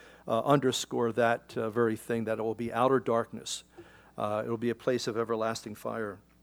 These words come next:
Now, one of the questions that you might ask, is there a special design planet or galaxy for them?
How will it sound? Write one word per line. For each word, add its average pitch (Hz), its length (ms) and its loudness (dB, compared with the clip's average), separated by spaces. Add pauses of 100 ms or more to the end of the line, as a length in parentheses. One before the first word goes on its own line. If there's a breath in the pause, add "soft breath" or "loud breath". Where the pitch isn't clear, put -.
(880 soft breath)
Now, 131 100 -2
one 156 120 6
of 170 60 6
the 143 80 6
questions 160 560 4
that 143 160 2
you 127 100 0
might 127 240 2
ask, 135 340 2
is 117 140 -2
there 135 140 0
a 131 80 0
special 175 420 4
design 143 600 4
planet 160 500 6
or 143 140 6
galaxy 156 760 6 (100)
for 160 280 12
them? 110 280 2